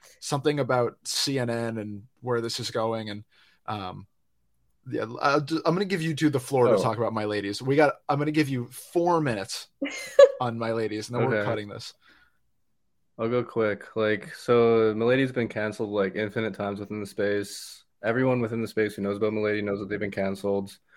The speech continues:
Speaker 2: Now with Elon tweeting about it, it's gonna hit mainstream eyes. It already has.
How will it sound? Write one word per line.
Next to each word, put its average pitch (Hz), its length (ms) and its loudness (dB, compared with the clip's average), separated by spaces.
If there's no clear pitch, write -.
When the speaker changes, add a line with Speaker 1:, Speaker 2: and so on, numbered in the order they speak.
Speaker 2:
Now 113 220 2
with 110 120 -2
Elon 110 380 0
tweeting 104 300 -2
about 104 180 2
it, 104 140 2
it's 98 160 -6
gonna 107 180 -2
hit 107 180 -2
mainstream 101 480 -4
eyes. 98 360 -2
It 95 80 -4
already 104 240 0
has. 95 580 -4